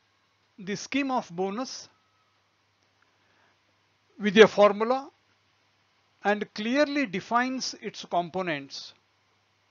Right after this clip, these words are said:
It also provides for a mechanism of monitoring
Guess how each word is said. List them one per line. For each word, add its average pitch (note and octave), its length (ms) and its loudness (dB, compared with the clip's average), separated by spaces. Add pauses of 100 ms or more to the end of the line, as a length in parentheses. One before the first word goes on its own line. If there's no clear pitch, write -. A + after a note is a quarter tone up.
(1080)
It F#3+ 120 -6
also G3 360 2
provides F#3+ 460 4
for C#3+ 360 -4 (180)
a F3+ 80 -6
mechanism G3 880 -4
of F#3+ 240 -6
monitoring F#3 680 -4